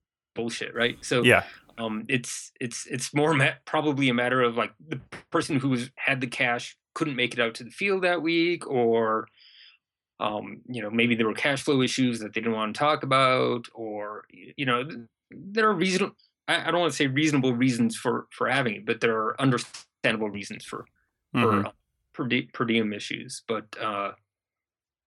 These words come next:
Speaker 1: yeah, we, we almost went on strike. It, it, you know, we, it actually came down to the, the, the, uh, you know, basically the last day, and we're like, "Okay, we're gonna go on strike," and he showed up with money. Um, and, and so,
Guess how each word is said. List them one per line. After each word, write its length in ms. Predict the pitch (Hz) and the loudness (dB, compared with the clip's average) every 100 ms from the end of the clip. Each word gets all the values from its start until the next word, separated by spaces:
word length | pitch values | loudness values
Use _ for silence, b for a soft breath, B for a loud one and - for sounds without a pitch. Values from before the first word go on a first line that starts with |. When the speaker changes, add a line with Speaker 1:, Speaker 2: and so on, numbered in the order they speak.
| _ - | _ -2
Speaker 1:
yeah, 200 | - 190 | 2 4
we, 140 | 165 202 | 4 2
we 260 | 156 196 - - | 0 0 -4 -8
almost 400 | 139 139 165 - | -4 -2 -2 -4
went 120 | 160 | -4
on 80 | 160 | -4
strike. 380 | - 180 165 - - | -2 -2 -4 -8 -4
It, 60 | |
it, 380 | 131 - 135 139 - - _ _ _ | -2 0 0 -2 -4 -20 _ _ _
you 120 | 127 | -4
know, 120 | 117 | 0
we, 140 | 117 180 | 2 0
it 260 | - 160 | 2 2
actually 340 | 147 151 - 147 | 4 2 -2 -4
came 320 | - 151 151 | 0 0 2
down 320 | 131 131 131 | 2 2 0
to 200 | 131 139 | -4 -6
the, 220 | 120 120 113 - | -6 -8 -10 -6
the, 240 | 117 113 - _ _ _ _ _ _ _ _ 147 | -4 -4 -8 _ _ _ _ _ _ _ _ -8
the, 320 | 123 117 110 | -4 -2 -2
uh, 260 | 107 101 98 _ _ _ _ _ | -2 -4 -10 _ _ _ _ _
you 120 | 123 | -10
know, 200 | 104 101 - | -8 -8 0
basically 360 | 139 135 139 | 2 2 0
the 80 | 117 | 0
last 360 | 117 123 131 - | 2 2 0 2
day, 160 | 160 | 4
and 100 | 147 | 4
we're 140 | 123 117 | 4 2
like, 180 | 110 - | 0 -2
"Okay, 260 | 139 202 | 0 2
we're 200 | 160 143 - _ - | 2 -2 -8 _ -2
gonna 160 | 151 | 0
go 120 | 143 151 | 4 2
on 100 | 139 | 2
strike," 300 | 170 165 117 | 0 -2 -2
and 60 | |
he 60 | 113 | -4
showed 200 | 123 113 | -2 -2
up 100 | - | -4
with 120 | - | -12
money. 220 | - - _ _ _ - | -16 -18 _ _ _ -8
Um, 520 | 113 104 98 98 - | -6 -6 -10 -14 -14
and, 220 | - 113 - | -10 -8 -6
and 500 | 113 107 101 98 - _ _ _ _ _ _ | -4 -4 -6 -12 -20 _ _ _ _ _ _
so, 420 | - 120 110 110 | -6 -2 -2 -4